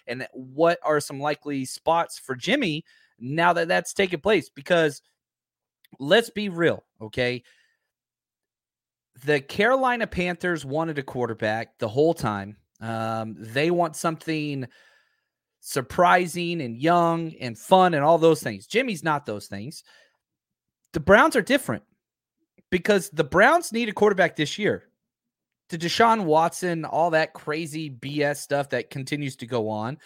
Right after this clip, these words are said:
Um, we should hear within the week, uh, that it's gonna be a year-long suspension. That's, that's my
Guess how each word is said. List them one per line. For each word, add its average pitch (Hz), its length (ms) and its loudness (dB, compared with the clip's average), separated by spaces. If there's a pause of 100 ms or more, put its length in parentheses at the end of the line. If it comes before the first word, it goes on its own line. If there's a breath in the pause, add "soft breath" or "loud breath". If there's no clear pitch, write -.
(280 loud breath)
Um, 110 300 -6 (840)
we 151 180 0
should 208 200 -4
hear 202 180 2
within 170 300 -2
the 120 80 0
week, 143 400 -4 (120)
uh, 120 300 -2
that 131 140 0
it's 120 100 -4
gonna 151 140 -4
be 139 100 -4
a 131 60 -4
year-long 127 420 2
suspension. 104 500 -10
That's, 113 220 -4
that's 120 240 -6
my 123 520 0